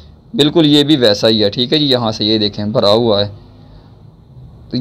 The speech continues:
ये बड़ी यार अजीब सी बात है। खैर इसको भी हम उसके ऊपर रख के देखते हैं कि क्या ये वैसा ही है, कार्बोरेटर के ऊपर रख के देखते हैं, क्योंकि यहाँ से कटा हुआ होगा तो इसके अंदर फ्लोट जो है वो काम कर सकेगा, या तो ये कार्बोरेटर किसी और मॉडल का है, क्योंकि हम भी कोरे का बता के लेके आए हैं,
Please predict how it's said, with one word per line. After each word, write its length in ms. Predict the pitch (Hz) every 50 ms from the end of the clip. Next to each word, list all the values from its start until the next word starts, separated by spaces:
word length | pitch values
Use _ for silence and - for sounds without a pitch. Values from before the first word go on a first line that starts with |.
| 127 127
ये 480 | - 135 151 160 175 175 175 175 175 165
बड़ी 380 | 127 120 110 113 120 123 127
यार 140 | 127 127 127
अजीब 380 | - - 123 123 117 117 127 131
सी 160 | - - 156
बात 260 | 139 143 135 131 127 135
है। 60 | 143
खैर 180 | - 147 139
इसको 280 | 120 143 - - - 185
भी 100 | 175 180
हम 140 | 165 151 143
उसके 200 | 135 - - 165
ऊपर 220 | 151 143 147 156 151
रख 180 | 147 135 - -
के 120 | - 139
देखते 360 | 127 120 110 107 110 - - 135
हैं 180 | 147 147 147
कि 100 | 151 156 135
क्या 220 | - 135 127 123 123
ये 200 | 127 131 139 143
वैसा 280 | 127 110 104 - - 147
ही 140 | 151 151 156
है, 80 | 151 147 - - _ - - - - - - - - -
कार्बोरेटर 500 | - 123 123 123 123 127 127 127 123 127
के 100 | 131 135
ऊपर 220 | 139 123 - 120 123
रख 160 | 127 120 120
के 100 | - 104
देखते 360 | 110 113 104 95 95 - 95 98
हैं, 180 | 95 95 98 - - - - - - - - -
क्योंकि 200 | 151 156 202 202
यहाँ 260 | 185 170 165 175 185
से 120 | 175 196
कटा 280 | 190 - 143 127 156 165
हुआ 200 | 170 170 170 165 151
होगा 520 | 147 131 104 101 117 131 156 165 170 170
तो 160 | 170 170 170 160
इसके 260 | 139 - - - 147
अंदर 240 | 131 127 123 139 139
फ्लोट 360 | - - 139 127 131 143 147 143
जो 120 | 151 143
है 100 | 127 127
वो 100 | 131 135
काम 280 | 127 123 120 113 117 131
कर 160 | 123 - 85 110
सकेगा, 480 | - 143 - 151 151 143 147 139 131 - - - - - - - - - -
या 220 | - 131 139 151 165
तो 100 | 165 185
ये 100 | 185 175
कार्बोरेटर 640 | 165 - 147 127 127 127 131 135 131 113 98 - 131
किसी 260 | 139 - 160 - 180 165
और 280 | - 117 123 127 139 143
मॉडल 300 | 151 139 131 131 143 147
का 120 | 143 151
है, 60 | 151
क्योंकि 200 | 151 165 165 180 185
हम 180 | 185 165 131
भी 100 | 139 170 180
कोरे 280 | - 139 131 135 135
का 140 | 127 151 160 156
बता 260 | 156 143 139 135 127
के 100 | 123 170 147
लेके 300 | 127 123 113 - - 131
आए 140 | 123 113 107
हैं, 180 | 107 113 127